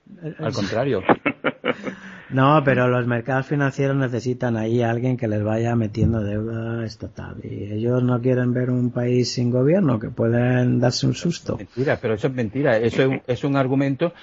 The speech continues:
Speaker 2: para que, para que, que se dice, para que se, para que la gente crea que el P P es necesario. Pero, eh, van a meter la misma deuda estando un,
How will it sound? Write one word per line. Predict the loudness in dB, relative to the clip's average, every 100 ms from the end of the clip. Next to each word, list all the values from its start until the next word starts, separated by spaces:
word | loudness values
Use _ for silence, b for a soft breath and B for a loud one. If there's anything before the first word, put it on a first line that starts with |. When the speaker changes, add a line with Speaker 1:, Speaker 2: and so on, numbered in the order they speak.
| B 0
Speaker 2:
para | 2 2
que, | 2 -2 0
para | 2 2
que, | 2 2 2 -4 -4
que |
se | -4 -2
dice, | -2 -2 -4
para | 0 0 0
que |
se, | -8 -6 -6
para | -2 0 0
que | 0
la | -2
gente | -4 -2 -2
crea | 0 0 2
que | 0
el | 2
P | 0
P | 0 -2 -2 B B
es | 0 0
necesario. | 0 -4 -2 0 0 -4 -8 _ B B B 0
Pero, | 2 4 4
eh, | 2 2
van | 0 2
a | 2
meter | 4 4
la |
misma | 4 2
deuda | 2 2 2 0
estando | -2 0 0 0 0
un, | -2 -2